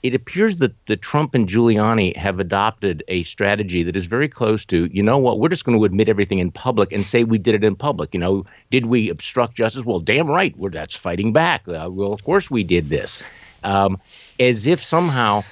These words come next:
by acknowledging it and tweeting it, he makes what would otherwise be regarded as really extraordinary evidence of a conspiracy, makes it look normal,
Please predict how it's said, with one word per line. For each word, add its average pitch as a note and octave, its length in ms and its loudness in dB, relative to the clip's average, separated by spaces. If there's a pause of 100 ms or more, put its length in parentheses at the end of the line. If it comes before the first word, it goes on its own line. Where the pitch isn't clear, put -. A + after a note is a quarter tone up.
(220)
by F#2+ 160 2
acknowledging G#2 760 0
it F#2+ 120 -2
and F#2+ 180 -2
tweeting B2+ 520 2
it, C2 120 -8 (460)
he B2+ 160 0
makes A#2+ 520 2 (120)
what G#2 240 0
would A2 240 2
otherwise D3 560 2
be G#2+ 140 -2
regarded G2 520 2
as D#2+ 480 -2 (120)
really B2 560 2
extraordinary G#2+ 880 2
evidence F#2 380 2
of E2 100 0
a D#2 100 0
conspiracy, C3+ 1080 2 (280)
makes A#2+ 360 0
it A#2 80 -6
look G#2+ 360 -2
normal, F2 540 -2